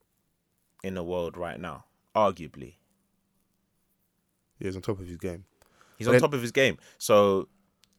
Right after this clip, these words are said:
Speaker 1: he's, he's definitely gonna get those checks. He's smiling, man.
Speaker 2: Yeah, no,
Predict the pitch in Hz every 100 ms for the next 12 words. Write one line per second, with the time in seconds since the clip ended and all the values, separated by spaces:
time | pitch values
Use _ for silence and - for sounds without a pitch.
0 | _ - 190 107 101 123 - 123 - 87
1 | 87 82 - 82 87 - - - 120 -
2 | 110 123 90 82 82 101 _ _ _ _
3 | _ _ _ 127 107 95